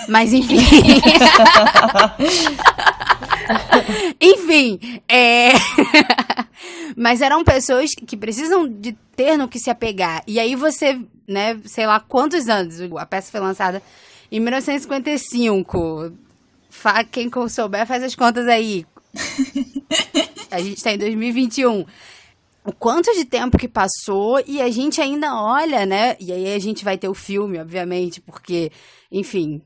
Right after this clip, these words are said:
ninguém vai ler a peça todos os dias.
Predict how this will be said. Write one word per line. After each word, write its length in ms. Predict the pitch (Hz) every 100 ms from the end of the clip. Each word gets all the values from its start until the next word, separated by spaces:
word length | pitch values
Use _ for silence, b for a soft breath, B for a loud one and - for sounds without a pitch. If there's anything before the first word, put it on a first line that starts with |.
| _ _ _ -
ninguém 260 | 202 214 220
vai 120 | 202
ler 120 | 190
a 60 | 190
peça 480 | 190 190 185 175 -
todos 260 | 190 180 170
os 120 | 180
dias. 460 | 208 202 180 -